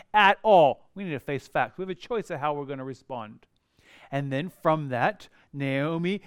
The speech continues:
came up with the idea of sending her daughter-in-laws back to their family, back to their parents.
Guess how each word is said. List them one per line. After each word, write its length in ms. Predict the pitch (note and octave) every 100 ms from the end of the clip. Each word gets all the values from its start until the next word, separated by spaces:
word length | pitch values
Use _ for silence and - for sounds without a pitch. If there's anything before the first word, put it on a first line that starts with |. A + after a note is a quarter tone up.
| _
came 200 | E3 E3+
up 80 |
with 60 | E3+
the 100 | F3
idea 580 | F3 D#3 B2 C3+ D3 F3+ -
of 200 | - C#3 -
sending 460 | - G3+ G3+ G3+
her 140 | D#3+ D#3
daughter-in-laws 1000 | C3+ D#3+ E3+ F3+ F#3 G3+ E3+ D#3+ E3+ F3 - _
back 240 | G3+ G#3 -
to 100 | G3
their 160 | G3
family, 460 | - E3 D#3+ F3+ F#3
back 240 | G#3+ G3+
to 80 | G3+
their 120 | G3
parents. 520 | - E3 D3+ D#3 F#3+